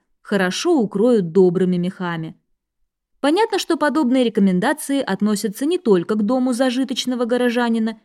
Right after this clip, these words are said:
но и к любому другому. Даже если омывать ноги супругу в замке или во дворце вельможи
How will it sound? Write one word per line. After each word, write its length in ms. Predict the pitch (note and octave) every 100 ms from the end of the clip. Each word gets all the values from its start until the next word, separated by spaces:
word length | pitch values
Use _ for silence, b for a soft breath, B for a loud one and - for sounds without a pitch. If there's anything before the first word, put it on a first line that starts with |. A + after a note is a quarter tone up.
| _ -
но 160 | G#3
и 60 | F#3
к 100 | F#3+
любому 400 | A#3+ G3+ F#3 F3+
другому. 640 | A3 C4 C#4 C4 D#3+ - _ _ _ _ _ _ _ _ -
Даже 360 | A3+ A#3+ G#3+ B3
если 280 | A#3+ A#3+
омывать 500 | A#3 A#3+ A#3+ A#3+ A3
ноги 300 | A#3+ B3 G#3
супругу 500 | G3+ A3+ G#3 B3 G#3
в 80 | G#3
замке 460 | F3+ A3+ A#3 G3 G3+
или 120 | G3
во 100 | F#3+
дворце 420 | F3 G3+ G3 A3
вельможи 640 | G3+ G3 G3 A3 A#3 A3